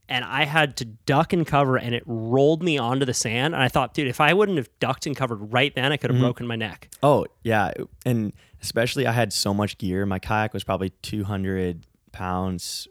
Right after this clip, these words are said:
Speaker 2: with all said and done. And then
Speaker 1: That'd snap your leg.
Speaker 2: Yeah, it was, it was pretty sketchy on some landings.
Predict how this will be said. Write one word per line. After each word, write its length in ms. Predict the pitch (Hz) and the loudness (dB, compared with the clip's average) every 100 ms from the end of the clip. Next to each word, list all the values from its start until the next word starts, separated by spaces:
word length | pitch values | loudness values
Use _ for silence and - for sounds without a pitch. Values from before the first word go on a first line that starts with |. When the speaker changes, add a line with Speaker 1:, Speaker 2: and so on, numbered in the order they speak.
| - | -10
Speaker 2:
with 240 | 98 - _ - | -10 -12 _ -8
all 140 | 101 | -6
said 220 | 98 104 95 | -2 -2 -2
and 100 | 95 | 0
done. 180 | 98 | 0
And 120 | 95 98 | 0 0
then 60 | |
Speaker 1:
That'd 100 | 160 | 0
snap 360 | - 170 156 - | 0 0 0 0
your 100 | 151 | 0
leg. 380 | 143 208 127 - | 0 0 -4 -6
Speaker 2:
Yeah, 340 | 98 95 98 - | -4 -4 -4 -2
it 140 | 113 | 2
was, 180 | 123 123 | 2 2
it 80 | 131 | 2
was 160 | 127 120 | 2 2
pretty 240 | - 127 | -4 -4
sketchy 500 | - 107 104 110 107 | -2 -2 -2 -2 -2
on 240 | 104 95 | -4 -6
some 220 | 92 104 98 | -4 -4 -4
landings. 640 | 92 101 117 131 - - | -4 -4 -4 -4 -6 -8